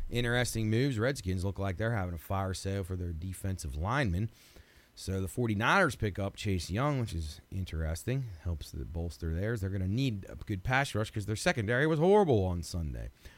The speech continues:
Uh, N H L, just quickly, uh, a couple things on that.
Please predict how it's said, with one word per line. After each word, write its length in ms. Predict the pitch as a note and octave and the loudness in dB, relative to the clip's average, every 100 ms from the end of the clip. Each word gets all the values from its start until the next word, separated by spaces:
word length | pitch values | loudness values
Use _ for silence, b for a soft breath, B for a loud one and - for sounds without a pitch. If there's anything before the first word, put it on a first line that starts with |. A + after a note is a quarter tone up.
| B B - | B B -6
Uh, 260 | C3 C#3+ C3+ | 0 0 2
N 140 | F3 | 2
H 200 | F3 - | 4 6
L, 240 | D3+ E2+ D2 | 6 6 2
just 340 | - - - - - | -2 -6 -10 -16 -4
quickly, 560 | C#3 - B2+ C3+ A#2 - - | -2 0 2 2 2 -8 -6
uh, 280 | F2 F2+ F2 | -4 -2 -4
a 340 | E2 - - | -6 -12 -6
couple 180 | B2+ A#2 | -2 -2
things 320 | - B2 A#2 | 0 0 2
on 140 | A2+ A2 | 2 2
that. 260 | A#2+ B2 | 2 0